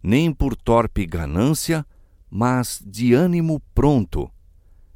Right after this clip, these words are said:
Nem como tendo domínio sobre a herança de Deus,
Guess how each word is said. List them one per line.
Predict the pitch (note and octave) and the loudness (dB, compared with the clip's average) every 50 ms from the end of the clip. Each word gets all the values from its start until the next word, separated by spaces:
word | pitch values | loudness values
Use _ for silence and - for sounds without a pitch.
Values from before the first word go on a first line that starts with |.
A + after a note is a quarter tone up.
| - - | -16 -8
Nem | - A2 D#3 G3+ A3 G#3+ | -2 0 2 2 2 0
como | G3 - F#3+ F#3 F3+ E3+ D#3+ | -2 0 0 0 0 0 -2
tendo | - - D#3 D#3 D3+ C#3+ C#3+ | -2 -2 -4 -4 -2 -4 -4
domínio | C3 B2 B2 A2+ G2 G2+ B2 D3+ D3+ C3 G#2 F#2 | 0 0 2 2 2 2 0 0 2 0 -2 -2
sobre | E2+ - - F#2+ F2+ E2 E2 E2 | -4 -4 -2 -2 -2 -2 -2 -4
a | D2 C#2+ D2+ | -4 -4 -4
herança | D#2 E2+ F#2 G2 A2 A2 G2+ - - E2+ | -2 -2 0 2 0 0 0 -4 -8 -10
de | D2+ D#2+ D#2+ | -10 -10 -8
Deus, | D2+ F2 A2 D3 D#3+ - - | -2 0 0 0 0 -2 -6